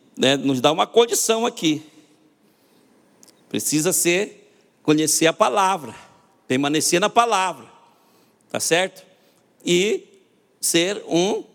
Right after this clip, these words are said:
discípulo. Ele diz: "Aí então, conhecereis a verdade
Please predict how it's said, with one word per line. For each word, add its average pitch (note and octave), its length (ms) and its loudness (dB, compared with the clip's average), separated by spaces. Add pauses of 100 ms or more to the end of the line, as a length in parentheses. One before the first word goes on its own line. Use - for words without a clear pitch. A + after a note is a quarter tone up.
discípulo. G3+ 640 0
Ele E3 220 2
diz: C#3+ 320 -2 (240)
"Aí C#3 180 2
então, E3+ 260 -2
conhecereis C#3+ 840 0
a D#4 80 2
verdade F#3+ 880 0